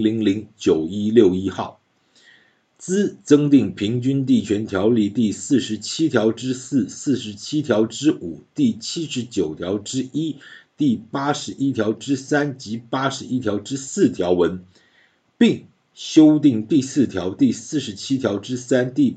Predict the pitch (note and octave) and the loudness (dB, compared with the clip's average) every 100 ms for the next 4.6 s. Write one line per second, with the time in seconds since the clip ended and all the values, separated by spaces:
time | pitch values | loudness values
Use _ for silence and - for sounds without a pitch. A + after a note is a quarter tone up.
0 | - C#3 D3 - G#2+ C3 A#2+ G#2+ A2+ A#2 | -4 -4 -4 -4 -6 -4 0 0 -2 -2
1 | C3+ - B2 - F#2+ A2+ A2 A#2 - C3+ | -2 2 0 0 -8 -6 -4 -4 -4 -2
2 | B2+ - - _ - - D#3 D#3 G2+ G2 | -2 -4 -14 _ -16 -10 -6 -4 -4 -6
3 | F#2+ G#2 G2 G2 - _ _ F#3 F#3 F3+ | -2 0 2 0 -8 _ _ 6 8 4
4 | F3 G2+ F#2 A#2 A#2+ | 0 -2 -2 -4 -4